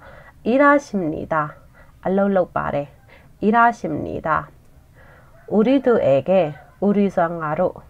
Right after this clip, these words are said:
드 소라가 뒤 소라 리베, 가로 뒤고 우리들에게 옛날 이야기,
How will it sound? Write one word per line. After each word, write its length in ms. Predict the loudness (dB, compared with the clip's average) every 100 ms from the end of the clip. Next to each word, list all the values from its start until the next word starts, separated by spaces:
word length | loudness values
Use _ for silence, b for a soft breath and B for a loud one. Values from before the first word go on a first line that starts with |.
| -20 _ -12
드 340 | 2 4 4 4
소라가 360 | 4 4 0
뒤 300 | -6 -4 -4
소라 240 | -2 -4 -4
리베, 340 | -4 -6 -8 B B B B B
가로 360 | 2 6 6
뒤고 640 | 4 0 -4 -2 2 2 0 -8
우리들에게 1160 | -4 0 0 0 -2 0 -2 -2 0 0 0 -2 -14 B B B -2
옛날 520 | 2 4 4 4 2
이야기, 560 | 0 -2 -4 -4 -8 -8